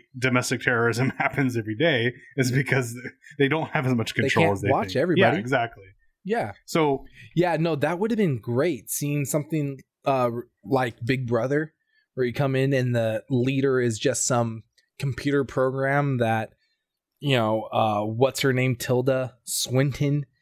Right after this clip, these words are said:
Speaker 1: Yeah.
Speaker 2: created because her lover, the freaking owner, died.
Speaker 1: Yeah,
Speaker 2: <laughs>
Speaker 1: yeah. I thought he would be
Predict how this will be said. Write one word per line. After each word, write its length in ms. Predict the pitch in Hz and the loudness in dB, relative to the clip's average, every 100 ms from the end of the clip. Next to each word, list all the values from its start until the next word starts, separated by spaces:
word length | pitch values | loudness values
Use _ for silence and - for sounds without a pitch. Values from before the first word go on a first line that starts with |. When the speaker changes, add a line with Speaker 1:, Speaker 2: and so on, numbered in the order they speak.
| _ 123 | _ -8
Speaker 1:
Yeah. 180 | 107 95 | -6 -4
Speaker 2:
created 720 | - 147 139 127 127 131 143 | -2 0 0 2 2 0 0
because 640 | 127 - 123 117 113 107 - | -2 -2 0 2 0 -2 -6
her 600 | - - 127 120 113 110 104 | -6 0 2 2 0 -2 -6
lover, 760 | 127 120 123 123 135 139 139 123 - | -2 2 2 0 0 2 0 -2 -2
the 200 | 120 113 | 0 0
freaking 480 | - 127 127 120 117 - | 0 0 2 0 0 -2
owner, 400 | 131 135 135 127 | 0 2 2 0
died. 380 | 113 120 135 143 | 0 0 2 2
Speaker 1:
Yeah, 240 | 117 143 - | 2 2 2
Speaker 2:
<laughs> 80 | 214 | 2
Speaker 1:
yeah. 300 | 151 139 98 _ _ - | 4 2 -2 _ _ -2
I 120 | 127 | 0
thought 200 | 131 - | 2 0
he 80 | 143 | 0
would 140 | 147 135 | 0 0
be 220 | 131 | -2